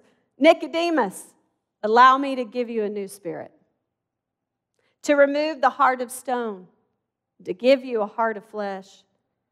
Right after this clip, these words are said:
Allow me to breathe into you and into all you have studied. I will sh-, I will shine light so you can see me in the scriptures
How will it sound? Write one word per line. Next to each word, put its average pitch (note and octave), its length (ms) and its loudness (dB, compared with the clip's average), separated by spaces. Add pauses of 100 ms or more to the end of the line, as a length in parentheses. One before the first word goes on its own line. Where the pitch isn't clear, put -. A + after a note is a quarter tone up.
(220)
Allow C4 420 6
me D4+ 440 -4
to B3 120 -8
breathe C4+ 460 -8
into C4 280 -6
you B3+ 440 -10
and A3 120 -2
into B3 220 -6 (100)
all B3+ 280 2
you C4 220 -14
have A#3 220 -10
studied. A3 520 -10 (840)
I A#3 240 6
will B3+ 220 -4
sh-, - 260 -16
I C4+ 280 6
will C4 420 -6 (240)
shine B3+ 500 0
light A#3+ 480 0
so A#3 140 -8
you A#3+ 200 -10
can A3+ 240 -6
see C4+ 360 -12
me C4+ 180 -6
in A3 140 -4
the G3+ 80 -10
scriptures G3+ 720 -14